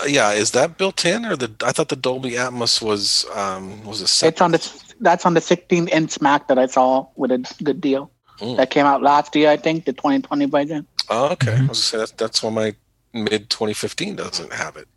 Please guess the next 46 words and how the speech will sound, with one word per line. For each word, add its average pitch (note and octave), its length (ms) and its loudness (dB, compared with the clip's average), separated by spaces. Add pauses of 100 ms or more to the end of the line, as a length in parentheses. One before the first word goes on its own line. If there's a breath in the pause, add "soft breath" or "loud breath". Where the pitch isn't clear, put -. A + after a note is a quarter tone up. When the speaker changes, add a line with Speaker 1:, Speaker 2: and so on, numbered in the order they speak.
(160)
Speaker 1:
I - 80 -14
was B2+ 100 -4
like, F#2+ 140 -6
"Whoa, C3+ 260 -14
man." - 100 -14 (920 loud breath)
All B2+ 140 4
right, A2 180 2
Speaker 3:
Yeah. B2 60 -4
Speaker 1:
cool. A#2 380 -2
Yeah, C3 160 4
yeah. C3+ 180 2
If A#2+ 120 -2
you C3+ 60 -2
got F3 120 4
a E3 40 0
good D#3 200 -4
bargain C#3 260 2
on A#2 100 2
that, A2 140 4
I G#2 100 4
would A2+ 180 -4
definitely, G2+ 640 -4 (300)
definitely G#2 320 -2
go G#2 120 -4
with G2+ 100 -6
that. F#2+ 200 0 (300 loud breath)
Um, A#2+ 300 0
now, A#2+ 400 0
is C3 200 0
that C#3+ 260 2
through C3 840 -4
Apple A#2+ 340 0
itself? - 680 -2 (340)
Speaker 2:
Uh, E3+ 300 6
I E3+ 100 -2
think A#3+ 240 2
it G#3 40 6
was, E3 340 2 (100)
uh, D3 380 6 (140)
on C#3+ 360 2
V E3+ 240 4
X - 380 0
L D#3+ 280 4
deals D#3+ 480 2
and D3 120 0
also D3 580 0